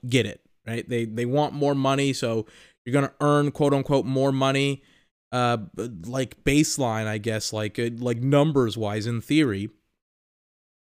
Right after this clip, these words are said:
if you have more regular season games. In my opinion, in actuality, in practice, I think you get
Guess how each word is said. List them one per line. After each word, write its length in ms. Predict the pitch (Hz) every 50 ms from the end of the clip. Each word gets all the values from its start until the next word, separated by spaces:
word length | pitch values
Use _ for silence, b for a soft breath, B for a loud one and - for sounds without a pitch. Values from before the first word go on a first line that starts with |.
| _ _ _ _ _ _ _ _ - -
if 360 | 143 139 139 135 131 - -
you 120 | 135 135 131
have 260 | 139 135 135 117 120
more 160 | 135 131 127
regular 340 | 143 170 185 160 139 117 107
season 360 | - - 113 101 - - 104
games. 260 | 101 - 64 67 - - B B B B B B -
In 60 | 120
my 180 | 156 214 240 349
opinion, 560 | 220 - - 135 120 110 110 113 117 117 - b b b b b b b _ _ -
in 560 | 143 143 143 139 139 135 135 131 135 135 - - _ _ _ _ _ _ _ _ _ _ _ -
actuality, 960 | 165 160 - - - - 131 127 156 175 185 160 117 101 - 67 67 73 - -
in 140 | 131 120 113
practice, 760 | - - - 220 247 233 - - - 71 - - - - - _ _ _ _ _ _ _ _ _ _ _ _ _ _ _ _ _ _ _ _ _ _ _ _ _ _ _ _ -
I 100 | 139 147
think 340 | - - 190 208 196 -
you 80 | 202 180
get 440 | 143 123 139 165 165 156 - -